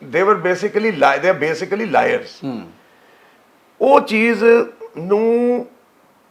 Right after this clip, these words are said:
Speaker 1: ਜੜੋਂ ਉਖਾੜਨਾ,
Speaker 2: ਹੂੰ।
Speaker 1: ਉਹਨਾਂ ਦੇ ਸੌ, ਸਵਾ ਸੌ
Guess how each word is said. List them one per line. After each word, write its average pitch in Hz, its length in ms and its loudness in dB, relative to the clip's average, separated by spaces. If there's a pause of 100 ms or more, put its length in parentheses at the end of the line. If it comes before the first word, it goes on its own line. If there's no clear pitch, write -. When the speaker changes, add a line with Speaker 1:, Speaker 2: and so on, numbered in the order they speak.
(400)
Speaker 1:
ਜੜੋਂ 175 340 8
ਉਖਾੜਨਾ, 147 540 6 (300)
Speaker 2:
ਹੂੰ। 110 240 -14
Speaker 1:
ਉਹਨਾਂ 220 320 6
ਦੇ 220 280 8
ਸੌ, 147 500 6
ਸਵਾ 151 380 2
ਸੌ 156 500 2